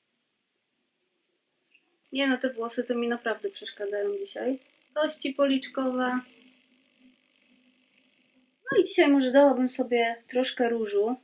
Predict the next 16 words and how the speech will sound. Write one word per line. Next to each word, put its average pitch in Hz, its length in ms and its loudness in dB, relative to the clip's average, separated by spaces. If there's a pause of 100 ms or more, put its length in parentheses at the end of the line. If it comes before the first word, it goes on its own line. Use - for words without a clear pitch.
(240)
I 226 120 0
użyję 233 340 2
sobie 220 360 2
róż 226 340 -6
z 214 200 -10
Lidla 254 560 4 (140)
w 190 120 -10
odcieniu 202 680 -2 (540)
Apricot 220 840 -4
Rouge 202 180 -12 (120)
Powder. 214 500 -6 (340)
No, 427 60 -10 (100)
on 381 60 8
jest 285 140 8
właśnie 269 280 4
taki 247 360 -2